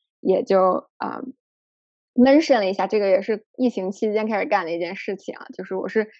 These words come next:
怎么成为U X designer，大厂的U X designer 看重什么东西，怎么转行去做U X design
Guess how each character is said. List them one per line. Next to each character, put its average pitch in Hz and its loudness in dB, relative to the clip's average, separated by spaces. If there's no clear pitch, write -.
怎 220 4
么 220 4
成 220 0
为 214 2
U 214 4
X 208 -2
designer， 208 -2
大 208 -2
厂 190 -8
的 196 -6
U 202 -2
X 196 -4
designer 196 -4
看 208 -6
重 208 0
什 190 -8
么 190 0
东 214 0
西， 196 -2
怎 196 -2
么 202 4
转 - 0
行 180 -2
去 208 0
做 214 4
U 208 4
X 196 -2
design - -4